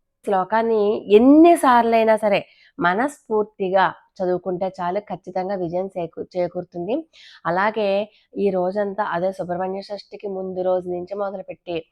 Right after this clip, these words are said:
ఆ ఈ మూడు రోజులు కూడా, ఆ, సుబ్రహ్మణ్యేశ్వరుడు యొక్క అ-, చాలా పవర్ఫుల్ నామం శరవణ భవ. ఆరు అక్షరాలు, షడక్షరి అంటారు. దానికి ముందు మీరు ఓంకారం పెట్టక్కర్లేదు,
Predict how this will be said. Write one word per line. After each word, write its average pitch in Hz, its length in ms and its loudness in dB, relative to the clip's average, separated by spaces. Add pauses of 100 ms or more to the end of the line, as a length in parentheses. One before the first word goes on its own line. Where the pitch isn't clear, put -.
(340)
ఆ 175 40 0
ఈ 185 180 -2
మూడు 170 300 -4
రోజులు 226 320 -2
కూడా, 180 500 -8 (400)
ఆ, 165 280 -2 (120)
సుబ్రహ్మణ్యేశ్వరుడు 196 840 -4
యొక్క 185 420 -8 (220)
అ-, - 80 -16 (360)
చాలా 214 240 -4
పవర్ఫుల్ 196 560 -2
నామం 208 260 -4
శరవణ 185 840 -4
భవ. 160 420 0 (580)
ఆరు 170 200 -4
అక్షరాలు, 180 420 -4
షడక్షరి 175 600 -4
అంటారు. 160 340 -4 (460)
దానికి 180 340 0
ముందు 175 180 -4
మీరు 185 240 -2
ఓంకారం 180 680 -2
పెట్టక్కర్లేదు, 233 800 -4